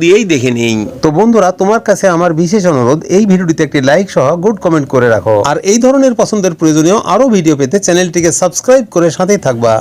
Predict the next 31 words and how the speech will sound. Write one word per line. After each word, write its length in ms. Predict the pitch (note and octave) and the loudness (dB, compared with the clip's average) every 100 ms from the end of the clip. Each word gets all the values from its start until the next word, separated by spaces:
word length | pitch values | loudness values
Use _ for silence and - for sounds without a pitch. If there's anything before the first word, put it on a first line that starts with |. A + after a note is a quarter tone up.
| - | 0
তবেই 220 | F#3 B3+ C#4 | 0 0 0
তো 40 | A3 G3+ | 0 0
পরবর্তী 420 | A3 A3+ G#3 G#3 - D#3+ | 2 2 0 -4 -2 -2
আপলোড 240 | A3+ C4 A#3+ | -2 -4 0
করা 120 | A3+ F3 | 0 2
ভিডিওর 260 | F#3+ G3 F3+ | 2 2 4
নোটিফিকেশন 480 | E3+ E3 E3 D3 F3+ G3 | 2 4 2 2 -2 0
চলে 140 | F#3 D#3+ | 0 2
আসবে 180 | C#3+ E3 F#3 | 2 0 0
তোমার 200 | A#3+ A#3+ F3+ | 0 2 2
মোবাইলে। 260 | C3+ B2+ A#2+ A#2 G#2+ - - - A#2+ | 2 2 2 0 -2 -10 -20 -4 2
রবি 180 | D3+ G#3+ - | 4 4 2
সিমের 220 | A3 G#3 D3 | 2 2 2
ব্যালেন্স 300 | D3+ F#3 F#3+ E3+ | 2 2 2 0
এবং 120 | E3 D3+ | 2 4
মিনিট 220 | D#3 G#3 G#3+ | 4 2 2
চেক 120 | - - | -2 0
করার 200 | B2 A#2 G#2+ | 0 0 0
জন্য 160 | G#2 B2+ B3 - - - | 0 0 -2 -10 -6 0
তোমাকে 260 | D3 D3 D3+ | 0 0 -2
তোমার 200 | B2+ C#3+ D3+ | 0 0 -2
ফোন 180 | - F3+ G3+ | -2 0 2
ডায়ালারে 340 | C3 A2 A2 F3+ - | 0 0 0 -2 0
চলে 140 | D3+ A2 | 0 0
যেতে 160 | - E2+ | -2 -4
হবে। 200 | E2 D#2+ - - - | -4 -6 -8 -20 -6
তো 40 | C3+ | -2
আমি 120 | C3+ B3 G#3+ - | 2 0 -2 -2
ফোনের 300 | A#2+ C#3 G#3 - _ _ | 0 2 0 -4 _ _
ফোন 160 | - D#3+ F3 | 0 0 2
ডায়ালারে 320 | C#3 A2 A#2+ | 2 2 0